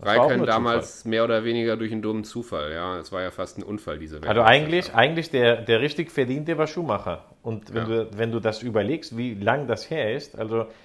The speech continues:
Speaker 1: dieser Mythos, Fe-, dieser Mythos Ferrari, es zeigt, jetzt will ich es nicht böse klingen, aber wie gut die Italiener sich verkaufen. <laughs> Also weil,
Speaker 2: Na
Speaker 1: weil,
Speaker 2: ja, klar.
Speaker 1: ja, das
Speaker 2: Der
Speaker 1: ist so,
Speaker 2: Mythos
Speaker 1: du siehst
Speaker 2: lebt,
Speaker 1: einen
Speaker 2: absolut.
Speaker 1: Mercedes, wie,
Speaker 2: Die Frage
Speaker 1: wie gut
Speaker 2: ist,
Speaker 1: Mercedes ist und alle wollen zu Ferrari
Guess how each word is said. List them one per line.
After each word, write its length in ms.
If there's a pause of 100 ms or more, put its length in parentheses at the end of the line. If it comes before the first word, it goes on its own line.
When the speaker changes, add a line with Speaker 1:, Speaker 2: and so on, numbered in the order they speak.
(260)
Speaker 1:
dieser 220
Mythos, 380
Fe-, 160
dieser 340
Mythos 340
Ferrari, 440
es 140
zeigt, 260 (920)
jetzt 240
will 120
ich 100
es 60
nicht 180
böse 240
klingen, 260
aber 140
wie 120
gut 220
die 60
Italiener 400
sich 160
verkaufen. 680
<laughs> 60
Also 360
weil, 200 (420)
Speaker 2:
Na 60
Speaker 1:
weil, 120
Speaker 2:
ja, 60
klar. 300
Speaker 1:
ja, 280 (400)
das 200
Speaker 2:
Der 80
Speaker 1:
ist 100
so, 40
Speaker 2:
Mythos 160
Speaker 1:
du 40
siehst 220
Speaker 2:
lebt, 60
Speaker 1:
einen 140
Speaker 2:
absolut. 380
Speaker 1:
Mercedes, 320
wie, 60
Speaker 2:
Die 80
Frage 300
Speaker 1:
wie 60
gut 60
Speaker 2:
ist, 140
Speaker 1:
Mercedes 300
ist 240
und 120
alle 200
wollen 200
zu 120
Ferrari 600